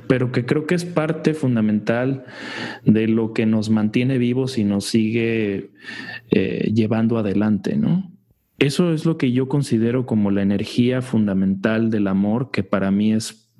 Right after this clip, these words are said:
algo primordial en la vida. Y que creo que a pesar de las dificultades, los momentos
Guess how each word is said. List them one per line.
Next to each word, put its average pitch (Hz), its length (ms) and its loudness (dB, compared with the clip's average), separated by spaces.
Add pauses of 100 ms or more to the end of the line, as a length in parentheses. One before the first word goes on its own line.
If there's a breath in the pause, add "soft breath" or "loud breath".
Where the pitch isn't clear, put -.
(100)
algo 110 420 -2
primordial 101 680 -2
en 101 120 0
la 90 100 -2
vida. 95 340 -2 (600 loud breath)
Y 107 180 6
que 107 180 0
creo 127 280 0
que 117 200 0
a 107 120 -4
pesar 123 420 0
de 127 240 0
las 113 180 -2
dificultades, 110 840 0
los 101 180 -2
momentos 104 760 0